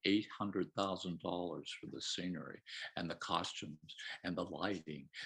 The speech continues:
So you've got, and you already," and he turns to Jerry, he says, You have signed contracts with thirty of your collaborators on these different shows,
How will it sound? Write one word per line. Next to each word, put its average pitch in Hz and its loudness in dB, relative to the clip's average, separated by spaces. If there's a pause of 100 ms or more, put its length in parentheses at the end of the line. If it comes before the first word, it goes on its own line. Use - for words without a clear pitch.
So - 4
you've 90 2
got, 101 4 (200)
and 107 4
you 110 6
already," 117 10 (260)
and 113 0
he 101 6
turns 107 6
to 117 2
Jerry, - 6
he 147 8
says, - 2 (280)
You 143 12
have 127 8
signed 104 8
contracts - -2 (460)
with 104 4 (280)
thirty 127 10
of 101 4
your 101 6
collaborators 95 2
on 95 0
these 92 0
different 92 2
shows, 85 2